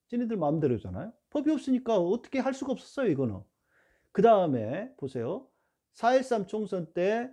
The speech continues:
사전투표함 전용 씨씨티비 설치를 하긴 했는데 관내만 사용했죠. 자, 이 기사가 지금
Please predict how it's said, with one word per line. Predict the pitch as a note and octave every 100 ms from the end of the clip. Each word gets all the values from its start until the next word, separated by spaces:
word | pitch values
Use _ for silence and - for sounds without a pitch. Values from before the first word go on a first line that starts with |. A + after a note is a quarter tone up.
| _
사전투표함 | F#3+ G3 F#3+ E3+ F3 C#3
전용 | C#3+ D3+
씨씨티비 | C#3 F3+ - D3
설치를 | C3+ G3+ - G#3 F3 D3+ - _ _
하긴 | - A#3+ B3+ C#4+ C4
했는데 | A#3+ A3 G3 F#3
관내만 | G3+ - C#3+ D#3 C#3+ A#2
사용했죠. | A#2 G#2+ G#2 - _ _ _ D#3 - - - _ _ _ _
자, | E3 A2+ E2 _ -
이 | D#3+ A3+ C#4
기사가 | - F3 G3+ F3 D3 C3
지금 | A2+ B2